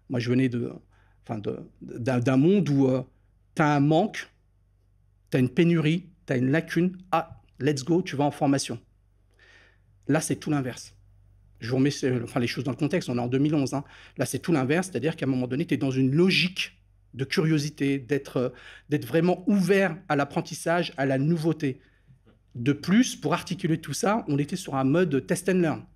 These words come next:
On te dit pas, ça ne marchera pas. On te dit, vas-y, teste, mets en place, on s'arrête,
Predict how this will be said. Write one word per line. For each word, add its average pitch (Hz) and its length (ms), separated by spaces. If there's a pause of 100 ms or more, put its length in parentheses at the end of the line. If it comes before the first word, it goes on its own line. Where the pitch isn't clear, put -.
(420)
On 147 80
te 170 120
dit 151 200
pas, 208 160
ça 151 140
ne 139 100
marchera 165 400
pas. - 300 (340)
On 131 80
te - 140
dit, 156 340 (460)
vas-y, 143 600 (500)
teste, - 500 (580)
mets 131 220
en 160 100
place, 165 560 (200)
on 135 80
s'arrête, 180 520